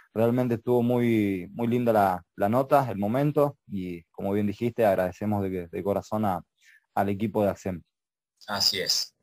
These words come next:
Speaker 2: Y bueno, Cristian, otro programa más. Eh, como siempre, le agradecemos a todos los que están ahí y nos siguen, nos escuchan, y les pedimos que si nos pueden ayudar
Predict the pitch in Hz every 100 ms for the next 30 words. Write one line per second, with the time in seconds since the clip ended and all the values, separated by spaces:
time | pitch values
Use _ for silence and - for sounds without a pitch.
0 | - _ 165 180 190 156 190 196 202 202
1 | - 156 175 170 160 - 156 165 160 202
2 | 233 - - - 139 139 143 135 - 180
3 | 185 160 156 160 151 147 139 131 123 120
4 | 127 127 123 120 147 147 151 151 147 143
5 | 131 113 - 135 131 165 165 156 131 123
6 | 120 - - 170 170 147 123 - - 208
7 | 196 202 202 - _ _ _ - 120 123
8 | 120 - 120 147 151 139 143 117 127 117
9 | 113 151 151 143 - 131 143 147 139 123
10 | -